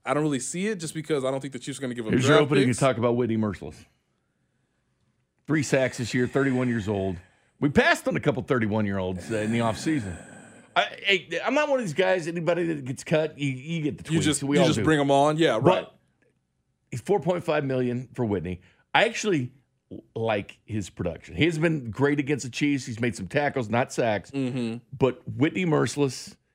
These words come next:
Speaker 2: is a guy good for five or six sacks a year usually.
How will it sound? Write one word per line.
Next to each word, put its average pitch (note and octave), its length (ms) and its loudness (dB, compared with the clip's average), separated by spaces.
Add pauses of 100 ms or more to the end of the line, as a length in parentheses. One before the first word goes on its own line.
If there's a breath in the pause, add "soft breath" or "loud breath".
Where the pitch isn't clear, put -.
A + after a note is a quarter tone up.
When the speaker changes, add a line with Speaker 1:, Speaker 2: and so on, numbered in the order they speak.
(140)
Speaker 2:
is B2 140 -2
a D#3 40 0
guy B2 300 2
good G#2+ 260 0
for B2 120 -2
five A2+ 280 2
or B2 80 0
six - 300 -4
sacks A#2+ 360 -2
a C#3 40 -4
year B2 260 0
usually. G#2 600 -2